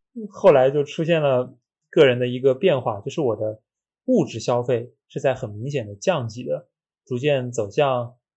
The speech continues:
极简主义。比如说我现在最常去的消费的店就是优衣库，我可能会把它的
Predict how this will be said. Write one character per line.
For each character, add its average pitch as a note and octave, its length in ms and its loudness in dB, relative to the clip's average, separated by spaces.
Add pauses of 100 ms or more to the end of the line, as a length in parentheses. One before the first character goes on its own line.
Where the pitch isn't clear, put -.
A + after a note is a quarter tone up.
(120)
极 D3+ 200 -8
简 A#2+ 220 0
主 A2+ 160 -10
义。 - 260 -16 (440)
比 A2+ 100 -10
如 A2+ 60 -8
说 B2+ 140 0
我 A#2 100 -4
现 C3 160 -8
在 B2 380 -2
最 C3+ 180 -2
常 A2+ 260 -10
去 B2 180 -6
的 A2+ 320 -6 (200)
消 B2+ 140 -4
费 B2+ 100 -6
的 A#2+ 100 -6
店 A#2+ 300 -2
就 A#2+ 100 -10
是 A#2+ 140 -10
优 B2+ 160 -4
衣 D3 100 -8
库， - 380 -6 (440)
我 A#2 100 -6
可 A#2 100 -8
能 A2 100 -12
会 C3+ 140 -4
把 A2+ 220 -8
它 C3 180 -6
的 A#2+ 380 -2